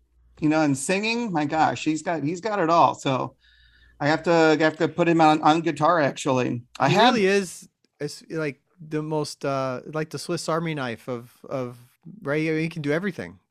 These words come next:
Speaker 2: Like,
Speaker 1: Mm-hmm.
Speaker 2: amazing.
Speaker 1: Yeah.
Speaker 2: Very few
Speaker 1: Yeah.
Speaker 2: musicians like that, honestly. I know they talk about, like, you know, guys like Prince or whoever that are multi-talented. Like,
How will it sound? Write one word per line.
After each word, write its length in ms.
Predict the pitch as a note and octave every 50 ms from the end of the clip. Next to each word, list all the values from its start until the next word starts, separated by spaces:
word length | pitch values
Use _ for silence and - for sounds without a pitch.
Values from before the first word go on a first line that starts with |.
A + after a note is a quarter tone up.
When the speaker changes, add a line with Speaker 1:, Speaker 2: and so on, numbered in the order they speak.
| _ _
Speaker 2:
Like, 220 | - - C#3+ - E3+
Speaker 1:
Mm-hmm. 220 | F3+ F#3+ - -
Speaker 2:
amazing. 480 | C#3 D3+ F3+ G#3+ F#3+ C#3+ G#2 - - _ _ _ _ _ _ _ _ _ _ _ _ _ _ _ _ _
Speaker 1:
Yeah. 300 | - D3 D3 C#3+ C3+ C3+
Speaker 2:
Very 240 | C3 F#3+ B3 D4 B3+
few 180 | - - B3+
Speaker 1:
Yeah. 140 | A#3+ F#3+ F#3
Speaker 2:
musicians 420 | F#3 F#3 F#3 G#3 G3 - F3+ D3+ D3
like 140 | C3+ B2+
that, 180 | - C3 A2+ A#2
honestly. 540 | C3+ D#3 D#3 D3+ - - C3 A2 F#2 - _ _ _ _ _ _ _ _ _ _ _ _
I 80 | D3+ E3
know 140 | G3+ A#3+ A3
they 180 | F#3+ E3 D3+
talk 300 | D3+ - F3+ F3 D#3+ -
about, 400 | E3 D3 D3+ C#3+ C#3 C3 C3 -
like, 540 | D3 C3+ B2+ B2 A#2+ A2+ - - - - _ _ _ _ _ _ _ _ _ _ _ _ _ _ _ _ _ _ _
you 160 | - D#3+ D3
know, 240 | C#3 C3 B2 A#2 A2+ A#2+
guys 220 | D3+ D3+ D3+ C#3+
like 180 | C3 B2 - _
Prince 560 | - - F3+ F3 E3+ E3 D#3 - - - -
or 220 | C#3+ C3+ C3 B2+ A#2+
whoever 400 | C3+ C#3 D3+ D3+ D3+ D3 D3 C3+
that 160 | C3+ C3 B2+
are 260 | B2 A#2 A#2 A2+ A2+ _ _ _ _ _ _ _ _ _
multi-talented. 760 | C#3 C#3+ C#3+ D3 - C#3+ B2+ - D3+ D3 C#3+ C#3+ - - C3
Like, 200 | C3 B2+ A#2+